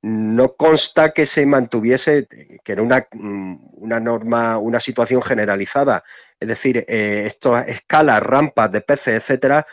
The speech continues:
no se construían en la práctica totalidad, vamos, era, era rarísimo que se, que se hiciesen, teniendo en cuenta los escasos conocimientos científicos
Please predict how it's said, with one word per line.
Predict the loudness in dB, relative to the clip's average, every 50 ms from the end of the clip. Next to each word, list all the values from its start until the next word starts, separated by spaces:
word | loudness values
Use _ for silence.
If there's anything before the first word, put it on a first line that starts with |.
| -14 _ -2
no | -2 -2
se | 0 -2
construían | -2 -4 -4 0 2 2 4 4 6 4
en | 4 4
la | 2 2 2
práctica | 0 -2 -2 -4 -2 2 4 4 4 4 2
totalidad, | 0 _ -4 -2 -2 -2 -2 -2 0 2 2 4 4 4
vamos, | 2 2 2 0 -2 -4 -8
era, | -12 -12 -12 -12 -12 -14 -14 -16 _ _ _ -4
era | 0 2 2 2
rarísimo | 2 2 0 0 -2 -2 -2 -2 -2 0
que | -2 -4 -4
se, | -4 -4 -4 -2 -4 -6 -8 -10 _ _ _ _ _ _
que | -6 -6
se | -4 -4 -4
hiciesen, | -6 -4 -2 -2 -2 -2 -4 -6 -4
teniendo | -2 0 2 2 2 0 -2
en | 0
cuenta | 2 4 4 4 4 4 2 2 2 0 -4 -10 -20 _ -4
los | 0 2 4 4 6 6 6 4 4 2 -2 -4
escasos | -4 -6 -4 -2 0 2 2 2 0 0 0
conocimientos | 2 2 2 2 2 0 0 0 0 0 0 -2 -2
científicos | -2 -2 -4 -4 -6 -6 -2 0 2 2 2